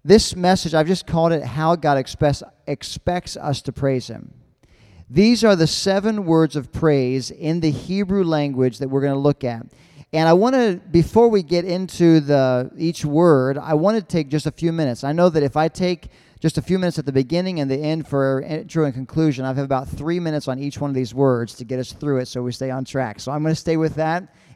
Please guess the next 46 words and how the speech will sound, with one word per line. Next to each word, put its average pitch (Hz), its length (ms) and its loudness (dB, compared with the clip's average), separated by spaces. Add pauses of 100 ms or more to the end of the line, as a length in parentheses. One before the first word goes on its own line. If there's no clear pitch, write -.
and 139 380 -6
you 160 220 4
stay 165 260 0
with 156 240 0
me 151 140 -2
through 151 280 0
the 139 140 -4
intro, 147 440 0
and 131 100 -2
then 131 80 -4
we'll 127 80 -6
get 135 120 -4
into 131 140 -8
those 117 240 -6
words. 120 400 -4 (1160)
Uh, 151 180 2
back 196 320 -2
in 196 60 -4
the 165 80 0
nineties, 160 600 -4
a 151 40 -4
man 156 280 -2
named 143 220 -4
Gary 151 220 -2
Chapman 139 500 -8
wrote 135 200 -4
a 131 60 -8
book 139 260 -4
about 131 220 -8
the 127 60 -14
five 135 360 -10
love 127 240 -4
languages. 107 520 -10
How 160 100 -6
many 185 100 -2
of 156 60 -10
you 151 80 -2
have 127 80 -6
read 135 180 -2
that 127 160 -8
book 135 240 0
or 123 100 -2
know 139 340 0
of 131 200 -4
that 117 200 -10
book? 101 300 -12